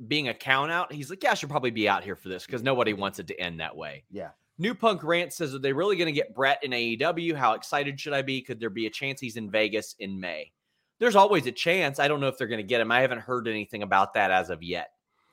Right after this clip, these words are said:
Speaker 1: Uh, Jam Beard says, "Do you think Tully brings in someone new to feud with F T R as they turn face?" Alex, how you feeling about this? I mean, just for me looking,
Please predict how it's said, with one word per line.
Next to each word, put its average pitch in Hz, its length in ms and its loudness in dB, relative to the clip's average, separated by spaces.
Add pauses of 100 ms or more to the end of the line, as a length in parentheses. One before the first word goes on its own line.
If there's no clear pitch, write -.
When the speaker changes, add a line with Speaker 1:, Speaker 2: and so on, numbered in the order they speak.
(600)
Speaker 1:
Uh, 104 160 -2
Jam 151 320 2
Beard 156 280 2
says, 139 320 2
"Do 135 80 -8
you 127 60 -6
think 139 180 -6
Tully 143 280 -4
brings 135 320 -4
in 131 100 -4
someone 131 380 -2
new 131 160 0
to 123 80 -2
feud 127 240 -6
with 117 120 -8
F 113 200 2
T 117 160 2
R 113 280 6
as 104 160 -2
they 107 140 -2
turn 107 400 -8
face?" 107 340 -6 (480)
Alex, 262 200 4
how 285 100 0
you 247 160 -2
feeling 233 300 0
about 123 260 4
this? 104 180 -2
I 165 60 -4
mean, 123 320 -4 (1300)
just 240 300 4
for 285 100 4
me 165 340 4
looking, 120 760 2